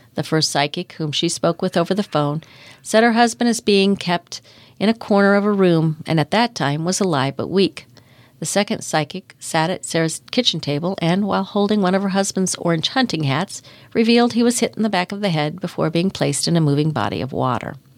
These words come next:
"She said he was sorry, that he would never leave me on purpose," Sarah said. David Sch-,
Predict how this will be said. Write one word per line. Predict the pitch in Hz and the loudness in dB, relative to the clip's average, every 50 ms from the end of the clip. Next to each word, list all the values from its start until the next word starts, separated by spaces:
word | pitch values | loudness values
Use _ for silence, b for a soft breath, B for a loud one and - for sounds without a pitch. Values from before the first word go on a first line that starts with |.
| _ _ _ _ B B B B B B B B B B B B B B B | _ _ _ _ B B B B B B B B B B B B B B B
"She | B - 202 | B -2 0
said | - - 254 247 | 2 2 2 2
he | 220 240 | 2 2
was | 254 254 240 | 2 2 2
sorry, | - - 214 180 165 156 156 156 160 165 - _ - - _ - - - | 2 2 0 2 2 2 0 -2 -2 -4 -10 _ -20 -20 _ -20 -12 -6
that | - 156 - | -6 -4 -2
he | 170 170 | 0 2
would | 165 165 165 | 2 2 2
never | 160 156 156 175 175 | 0 0 0 0 0
leave | 175 160 156 143 | 2 2 2 2
me | 135 147 147 | 2 0 0
on | 143 147 156 | 0 0 -2
purpose," | 156 - - - - - - | -4 -4 -6 -6 -6 -6 -8
Sarah | - - - 62 65 73 - | -6 -6 -6 -6 -4 -6 -6
said. | - - - - 87 - 170 - _ _ _ _ _ _ _ _ - - - B B B B B B B B B B B | -6 -6 -6 -6 -6 -8 -10 -14 _ _ _ _ _ _ _ _ -20 -20 -20 B B B B B B B B B B B
David | - 208 240 269 247 | 0 2 2 2 2
Sch-, | - - - - - - - - - | 2 0 0 0 0 0 -2 0 0